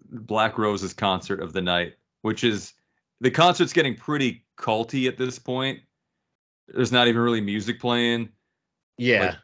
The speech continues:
Speaker 1: Damien's just like, "You, you know, you are my children. You are my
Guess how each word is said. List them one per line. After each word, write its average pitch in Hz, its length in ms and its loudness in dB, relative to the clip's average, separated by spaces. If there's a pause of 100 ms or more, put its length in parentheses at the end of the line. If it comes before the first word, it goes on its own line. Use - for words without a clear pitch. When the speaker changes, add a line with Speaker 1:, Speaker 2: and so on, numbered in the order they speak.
(300)
Speaker 1:
Damien's 110 600 -2
just 104 240 -10
like, 98 200 -4
"You, 117 120 -4
you 120 120 -4
know, 104 100 -4
you 147 320 2
are 139 140 0
my 127 220 -2
children. 120 840 0
You 135 260 0
are 127 140 -6
my 117 520 -6